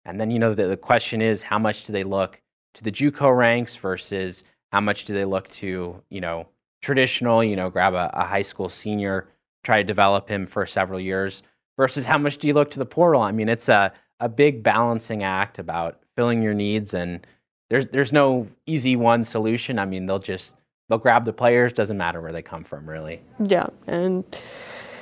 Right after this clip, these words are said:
Speaker 2: yeah, it's gonna be another off season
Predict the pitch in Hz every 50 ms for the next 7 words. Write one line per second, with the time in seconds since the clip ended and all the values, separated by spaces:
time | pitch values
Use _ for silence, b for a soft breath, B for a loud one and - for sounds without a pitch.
0 | B B B _ - 202 226 226 226 214 196 190 196 202 - - 220 202 196 190
1 | 196 190 190 190 190 190 190 196 196 202 208 202 202 - - 208 214 - - -
2 | - 190 185 196 190 185 190 190 190